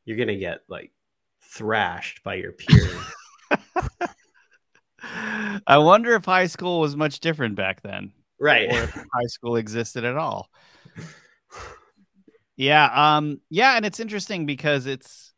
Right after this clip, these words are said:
Speaker 2: I think what I find so bizarre about A Dweller on Two Planets and Frederick Spencer Oliver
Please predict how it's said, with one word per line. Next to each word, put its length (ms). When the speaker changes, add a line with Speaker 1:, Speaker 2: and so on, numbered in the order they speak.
Speaker 2:
I 140
think 360
what 160
I 100
find 360
so 540
bizarre 480
about 420
A 100
Dweller 380
on 160
Two 180
Planets 640
and 300
Frederick 380
Spencer 480
Oliver 580